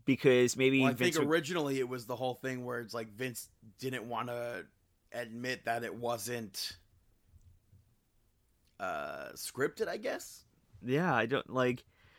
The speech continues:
Speaker 1: I feel like it, it's very unfortunate that he does that, because the production work and everything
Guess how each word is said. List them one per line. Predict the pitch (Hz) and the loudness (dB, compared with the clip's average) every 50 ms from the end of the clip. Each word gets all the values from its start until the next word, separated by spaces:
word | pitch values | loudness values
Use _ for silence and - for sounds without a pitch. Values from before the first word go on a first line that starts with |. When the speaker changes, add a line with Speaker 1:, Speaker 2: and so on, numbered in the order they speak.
| - - _ _ - | -20 -20 _ _ 2
Speaker 1:
I | - 131 | 2 2
feel | - 151 156 160 | 6 6 6 8
like | 175 170 165 - | 8 6 4 2
it, | - 156 156 - | 2 2 4 6
it's | 151 151 - - | 6 4 6 8
very | 135 143 160 170 | 10 10 10 8
unfortunate | 160 147 131 - - 143 165 180 - 175 156 131 110 92 | 6 2 0 2 6 6 6 6 4 2 2 2 4 6
that | 113 110 113 107 87 | 6 6 6 6 4
he | 101 120 | 0 -2
does | 104 - 117 143 165 143 | 2 6 8 8 10 10
that, | 131 101 87 | 8 6 6
because | 113 - - 123 117 120 120 120 - - - - - | 4 4 6 8 8 10 8 8 6 2 -4 -4 -2
the | 127 120 | 0 2
production | - 127 117 113 113 131 170 - - 160 131 123 | 4 4 4 6 8 6 6 4 2 0 0 4
work | 123 117 110 107 - | 6 6 6 6 4
and | 117 110 | 2 2
everything | 113 120 123 127 120 - - 120 113 110 107 110 98 | 4 4 4 4 2 2 2 2 2 2 0 -2 -6